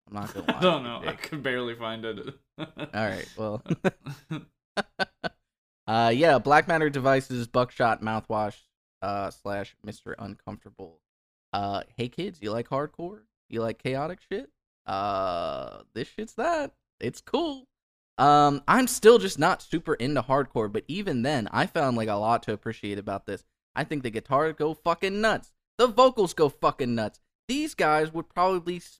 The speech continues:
Speaker 1: be sick as fuck live, too. Um, it was cool.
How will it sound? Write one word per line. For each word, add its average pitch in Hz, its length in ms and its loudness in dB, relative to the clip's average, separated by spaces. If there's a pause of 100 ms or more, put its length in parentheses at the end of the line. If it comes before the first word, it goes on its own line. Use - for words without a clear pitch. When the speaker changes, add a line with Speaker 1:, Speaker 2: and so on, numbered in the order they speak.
Speaker 1:
be 165 140 -10
sick - 340 -6
as 190 220 -8
fuck 180 240 0
live, 170 500 0 (140)
too. 160 340 -4 (380)
Um, 120 520 0 (1600)
it 165 80 -6
was 220 160 -4
cool. 349 520 2